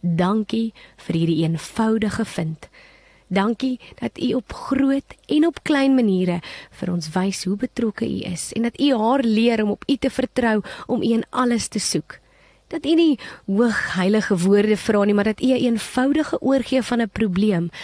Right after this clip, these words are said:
'n oplossing bring. Dis nie altyd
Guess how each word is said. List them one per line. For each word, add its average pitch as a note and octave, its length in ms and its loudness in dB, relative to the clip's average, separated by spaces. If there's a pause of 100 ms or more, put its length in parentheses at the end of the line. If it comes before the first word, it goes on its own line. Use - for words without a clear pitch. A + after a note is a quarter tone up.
(320)
'n - 120 -8
oplossing F#3 640 -2
bring. F3 260 -4 (840)
Dis - 100 -16
nie - 120 -2
altyd C4+ 360 0